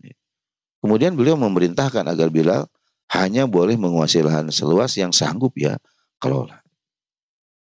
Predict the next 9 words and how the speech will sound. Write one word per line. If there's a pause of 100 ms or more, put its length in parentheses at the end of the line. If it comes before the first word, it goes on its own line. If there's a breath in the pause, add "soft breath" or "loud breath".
(560)
Nah, (560)
hukum
yang
jelas
seperti
ini
akan
memberikan
keadilan